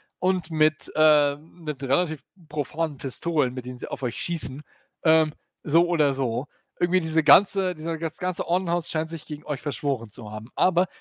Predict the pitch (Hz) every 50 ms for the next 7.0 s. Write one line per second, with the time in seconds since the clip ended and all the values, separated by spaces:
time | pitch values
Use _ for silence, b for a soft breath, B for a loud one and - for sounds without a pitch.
0 | b b 160 151 165 180 170 147 139 131 123 - - 175 190 156 - 131 117 113
1 | - - 113 113 120 160 165 135 131 131 131 131 139 143 147 170 160 147 143 147
2 | 151 147 135 131 117 - 143 139 127 131 120 123 - 269 254 - - 170 139 -
3 | 131 139 151 - 139 110 120 117 117 131 160 156 - 135 139 - b b b b
4 | _ - - 110 123 180 226 269 277 - - 202 208 262 247 - 262 269 277 277
5 | 254 _ _ _ _ _ _ - - - 254 269 311 277 233 226 - - 214 190
6 | 185 160 143 127 117 110 117 120 113 107 - - - - - - - - - -